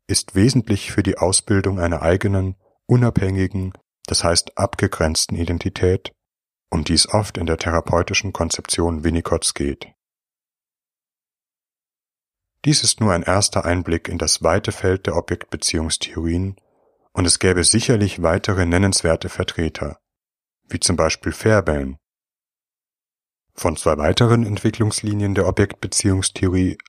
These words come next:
haben wir übrigens bereits in vorherigen Podcast-Folgen gehört, nämlich über Bindung und über Mentalisierung.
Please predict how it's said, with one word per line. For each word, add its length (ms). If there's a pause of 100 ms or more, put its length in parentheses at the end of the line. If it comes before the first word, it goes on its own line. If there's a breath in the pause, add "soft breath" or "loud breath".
(140)
haben 240
wir 60
übrigens 360
bereits 440
in 100
vorherigen 580
Podcast-Folgen 800
gehört, 480 (1120)
nämlich 240
über 160
Bindung 460
und 160
über 160
Mentalisierung. 880